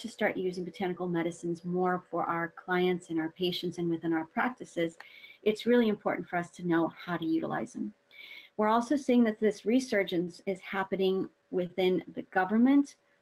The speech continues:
within public sectors, and also within private sectors.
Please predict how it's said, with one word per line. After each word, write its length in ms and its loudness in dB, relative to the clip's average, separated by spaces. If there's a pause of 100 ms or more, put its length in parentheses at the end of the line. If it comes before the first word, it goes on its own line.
within 640 2 (100)
public 320 -2
sectors, 600 -2
and 140 -2
also 320 -2
within 320 -2
private 400 -4
sectors. 520 -14